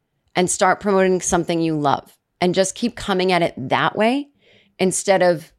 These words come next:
talking about this person and "I hate them." I mean, do that if you want. Uh, obviously, for the purpose of this letter, you, you asked. But in general, I would say that's what people should do because we, we get into these things a lot. I see it on Twitter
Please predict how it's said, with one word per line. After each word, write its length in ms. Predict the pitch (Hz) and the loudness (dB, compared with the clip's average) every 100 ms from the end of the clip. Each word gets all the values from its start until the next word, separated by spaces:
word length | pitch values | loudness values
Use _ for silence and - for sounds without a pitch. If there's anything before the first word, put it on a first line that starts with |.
| _ _ _ _ - | _ _ _ _ -10
talking 380 | 190 202 202 196 | 0 0 2 2
about 220 | 185 180 | 2 0
this 140 | 180 | -4
person 600 | - 190 175 - 170 170 | -2 0 0 -2 0 0
and 180 | 160 156 | -2 -2
"I 120 | 156 | -2
hate 240 | 156 190 - | -2 -4 -2
them." 160 | 180 - - | -2 -4 -2
I 100 | 240 | 0
mean, 240 | 226 143 | 2 0
do 200 | 147 226 | 0 2
that 300 | 208 190 - _ - | 2 2 0 _ -12
if 120 | 143 | -4
you 120 | 165 | 0
want. 300 | 170 156 156 | 2 0 2
Uh, 80 | 143 - | 0 0
obviously, 340 | 180 175 170 | -2 -2 -4
for 120 | 165 | -4
the 120 | 165 _ _ | -6 _ _
purpose 280 | 185 175 160 | -6 -4 -4
of 100 | 147 | -6
this 180 | 151 147 | -6 -2
letter, 320 | 185 170 160 | 0 0 -2
you, 180 | 151 - | -6 -6
you 160 | 156 | -2
asked. 320 | 180 151 - - - _ - | 0 0 -4 -20 -20 _ -14
But 260 | 175 196 196 | -6 -2 -2
in 140 | 208 | -2
general, 400 | 196 247 302 160 | -2 -2 0 0
I 100 | - | 0
would 160 | 180 185 | -2 -2
say 340 | - 170 170 | -2 -2 -2
that's 220 | 160 151 151 | -2 -2 -4
what 80 | |
people 200 | 170 - | -8 -6
should 140 | - 131 | -6 -2
do 100 | 165 | -2
because 300 | 160 170 165 - - - | 0 -2 -4 -14 -20 -4
we, 200 | 233 240 | -2 0
we 120 | 254 | 0
get 180 | 269 320 | 0 0
into 140 | 349 | -2
these 180 | 277 254 | -6 -2
things 160 | 247 | -2
a 60 | 202 | 0
lot. 240 | 185 208 | 2 2
I 80 | 156 | 2
see 200 | 160 190 | 0 -2
it 60 | 175 | -2
on 140 | 170 | -2
Twitter 300 | - 180 165 | -2 -2 -2